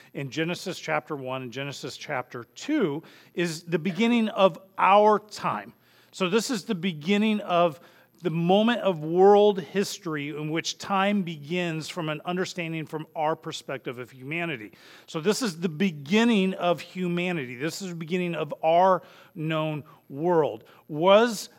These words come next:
there something that existed prior to our world? Yes, God did. And what we're gonna be-, begin in, in verse one, we'll begin to see that kind of begin, that framework to begin to be laid out. At the same time,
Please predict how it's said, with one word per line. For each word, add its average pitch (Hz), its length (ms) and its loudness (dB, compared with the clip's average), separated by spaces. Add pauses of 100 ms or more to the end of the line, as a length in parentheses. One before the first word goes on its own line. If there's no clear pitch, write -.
there 185 420 4
something 196 640 0
that 170 120 4
existed 165 840 -4
prior 185 580 4
to 185 320 -6
our 165 180 2
world? 165 360 2
Yes, 151 360 0
God 160 380 2
did. 113 260 -8 (760)
And 160 160 -4
what 190 140 6
we're 208 100 2
gonna 208 180 2
be-, 185 380 -8
begin 175 480 0
in, 165 260 -6
in 160 180 -6
verse 170 280 -2
one, 190 240 0
we'll 170 100 -4
begin 185 300 -2
to 180 80 -4
see 185 280 -8
that 165 280 -4
kind 165 160 -6
of 151 60 -8
begin, 151 380 -8
that 147 240 -8
framework 170 520 -6 (340)
to 160 80 -16
begin 147 320 -6
to 143 60 -10
be 135 160 -8
laid 135 260 -4
out. 143 280 0 (300)
At 170 220 0
the 196 80 -2
same 349 640 0
time, 139 500 -4